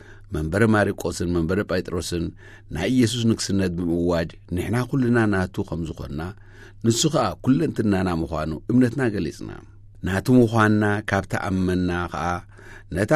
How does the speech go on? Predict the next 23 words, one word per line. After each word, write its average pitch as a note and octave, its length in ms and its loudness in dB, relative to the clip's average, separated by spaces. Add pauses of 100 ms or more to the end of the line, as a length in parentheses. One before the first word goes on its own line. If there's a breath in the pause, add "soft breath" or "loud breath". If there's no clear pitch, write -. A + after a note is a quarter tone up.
(120)
ኩሎም D3 380 2
ሓደ A#2+ 260 -2
ምእንቲ G#2 300 -2
ክኾኑ G2+ 360 0 (640 soft breath)
ዓለም B2+ 280 0
ከዓ - 240 -6
ክኣምን F#2+ 520 0 (640 soft breath)
እንክብል F2 400 -2 (100)
ነታ D2+ 280 -2
ብሓድነት A2 520 2
ፍጹማን G2 500 -2
ንኽንከውን F2 640 -2
ዝገልጽ D#2 500 -4
ድላዩ E2 480 -2
ንኸይንኽሕድ E2 680 -6 (600 loud breath)
በብመንገድና A2 840 2 (200)
ከይንኸይድን D#2 800 -6 (440 loud breath)
ኣብቲ - 260 -8
ቅድሚ B2 240 2
ዘመና A#2 400 6
ዝተፈጸመ G2+ 560 -2
ፍልልያት F2+ 600 -2
ከንሕባእን D#2 680 -6